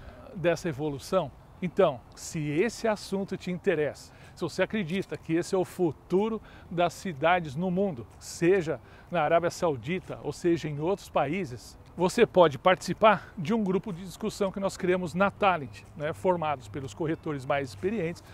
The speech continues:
e pelos nossos clientes investidores.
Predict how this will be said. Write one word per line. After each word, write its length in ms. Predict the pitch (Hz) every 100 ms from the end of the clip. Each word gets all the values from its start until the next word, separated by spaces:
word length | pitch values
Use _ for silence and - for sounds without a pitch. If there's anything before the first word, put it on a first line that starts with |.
| - -
e 60 | 220
pelos 320 | 202 196 175
nossos 340 | 180 170 190
clientes 540 | - 196 165 175 175 156
investidores. 840 | 151 160 - 202 160 123 113